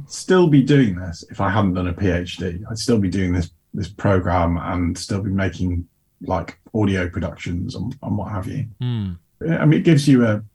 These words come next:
Speaker 1: different understanding and, and an authority when you're talking about stuff, definitely.
Speaker 2: Well, yeah, I was gonna say that sometimes th-, those qualifications, um, are, are just fantastic at making people stop and, and listen to, to what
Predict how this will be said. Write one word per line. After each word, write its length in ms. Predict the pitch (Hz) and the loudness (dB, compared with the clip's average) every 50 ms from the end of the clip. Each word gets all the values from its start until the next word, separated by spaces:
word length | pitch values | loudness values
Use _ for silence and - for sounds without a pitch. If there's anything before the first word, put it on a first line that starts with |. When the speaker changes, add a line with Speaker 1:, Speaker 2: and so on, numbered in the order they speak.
| _ - | _ 2
Speaker 1:
different 340 | - 147 143 - - 151 120 | 4 4 4 4 4 4 4
understanding 680 | 104 123 127 120 - - - 123 123 123 120 120 127 120 | 6 6 4 4 4 2 2 4 6 6 4 4 4 2
and, 240 | 131 123 131 131 135 | 2 4 6 6 6
and 400 | 135 131 - 127 135 131 123 117 | 6 4 4 2 2 2 2 2
an 120 | 117 113 | 0 0
authority 640 | 117 110 107 - 120 117 110 107 104 - 101 87 82 | 0 0 0 0 2 2 2 2 2 0 -4 -4 -6
when 140 | 90 95 98 | -6 -6 -8
you're 80 | 98 | -10
talking 380 | 92 - 101 98 85 - - 92 | -8 -6 -6 -6 -4 -4 -6 -8
about 280 | 85 85 85 - - | -6 -8 -8 -8 -10
stuff, 400 | - - - 82 87 - - - _ - | -12 -12 -10 -12 -12 -12 -16 -16 _ -8
definitely. 560 | - 98 90 - - 85 82 82 92 98 110 - _ _ _ _ _ _ _ - | -8 -8 -6 -8 -8 -8 -8 -8 -8 -10 -10 -14 _ _ _ _ _ _ _ -2
Speaker 2:
Well, 200 | 147 147 143 - - | -2 -2 -2 -2 -2
yeah, 160 | 139 147 147 | 0 0 2
I 20 | |
was 100 | 131 117 | 0 0
gonna 200 | - 139 131 127 | -2 -2 -2 -2
say 220 | 117 - 139 135 123 | -2 -2 -2 -2 -2
that 160 | - - 104 | -4 -8 -4
sometimes 580 | - - 143 135 - - 127 117 113 110 104 - | -2 -2 -2 -2 0 0 0 0 0 -2 -4 -2
th-, 180 | 120 120 117 | -2 -2 0
those 220 | - 123 123 113 - | 0 0 0 0 -2
qualifications, 1120 | - - 127 117 104 - - 104 - - 117 113 110 - - - 90 90 92 95 - - - - | -2 0 0 0 0 -2 -4 -6 -2 -2 -2 -2 -2 -4 -6 -6 -6 -4 -6 -8 -10 -10 -10 -8
um, 400 | 101 95 92 92 92 95 95 - _ _ _ _ _ _ _ _ | -8 -8 -8 -8 -8 -10 -10 -12 _ _ _ _ _ _ _ _
are, 300 | - - 104 104 104 104 - | -6 -2 0 0 0 0 0
are 140 | 107 107 104 | -2 -2 -2
just 240 | 92 104 98 - | -4 -6 -6 -6
fantastic 480 | - 107 104 - 113 107 - - 101 - | -6 -6 -4 -4 -4 -4 -4 -8 -6 -6
at 100 | 104 - | -6 -4
making 380 | 104 110 107 101 - - 104 - | -4 -4 -6 -6 -6 -8 -8 -6
people 480 | - 110 101 - - - 95 92 85 - _ _ _ _ _ _ _ _ | -4 -6 -4 -4 -4 -4 -4 -4 -6 -10 _ _ _ _ _ _ _ _
stop 360 | - - - - 139 120 - - | -10 -4 0 0 0 0 0 -4
and, 140 | 120 113 | -4 -2
and 220 | 113 104 120 120 123 | 0 0 0 2 2
listen 340 | 135 120 - - 120 107 98 | 2 0 0 -2 -6 -8 -6
to, 280 | - - 107 104 98 90 | -4 -2 -2 -2 -2 -4
to 240 | - - 110 104 | -4 -4 -4 -4
what 240 | 101 104 104 107 - | -4 -4 -6 -6 -6